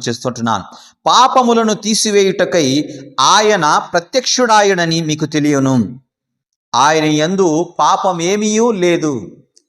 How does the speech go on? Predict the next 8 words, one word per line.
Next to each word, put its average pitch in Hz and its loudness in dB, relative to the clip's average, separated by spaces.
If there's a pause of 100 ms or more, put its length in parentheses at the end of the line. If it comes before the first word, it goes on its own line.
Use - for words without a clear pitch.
(420)
పాపములను 240 2
తీసివేయడానికే 214 -2
ఆయన 180 -2 (120)
ప్రత్యక్షమయ్యాడు, 175 -2
అంటే 190 0
ఈ 190 -2
లోకానికి 196 -2
ఆయన 175 -2